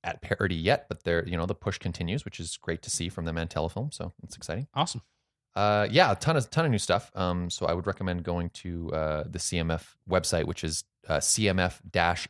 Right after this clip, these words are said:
Speaker 1: F M C dot C A, and, uh, check out all the new changes to their guidelines.
Speaker 2: This is big news. Uh, it's been, it's been on, uh, a lot of platforms, a lot of, um, news sources for the film and television industry in, in Canada. New,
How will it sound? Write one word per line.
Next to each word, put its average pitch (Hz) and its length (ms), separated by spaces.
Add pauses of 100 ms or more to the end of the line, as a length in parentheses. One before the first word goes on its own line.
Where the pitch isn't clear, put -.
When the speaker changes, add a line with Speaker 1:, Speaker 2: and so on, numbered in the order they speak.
Speaker 1:
F 90 160
M 85 140
C 85 260
dot 80 200
C 82 200
A, 101 180
and, 82 200
uh, 78 320
check - 180
out 80 80
all 76 140
the 80 80
new 80 320
changes - 340
to - 100
their 78 80
guidelines. 82 440 (580)
Speaker 2:
This 160 160
is 139 60
big 117 240
news. 117 400
Uh, 110 340
it's 104 140
been, 107 340
it's 110 140
been 107 160
on, 104 280
uh, 101 300
a 107 60
lot 107 180
of 101 180 (120)
platforms, 120 500
a 113 40
lot 110 180
of, 104 200
um, 104 560
news 113 520
sources 117 640
for 107 280
the 107 120
film 117 180
and 110 100
television 110 380
industry 110 360
in, 107 200
in 110 140
Canada. 120 360
New, 143 460